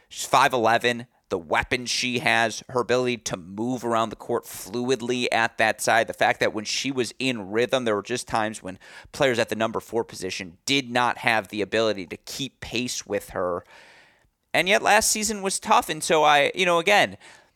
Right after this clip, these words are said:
if the answer is she's somewhere in between who she was as a freshman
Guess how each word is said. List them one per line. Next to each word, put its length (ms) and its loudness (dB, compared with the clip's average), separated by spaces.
if 220 0
the 200 0
answer 300 0
is 160 2
she's 300 0
somewhere 500 4
in 220 -2
between 760 -6
who 240 -2
she 180 -2
was 300 2
as 160 0
a 40 -10
freshman 540 -2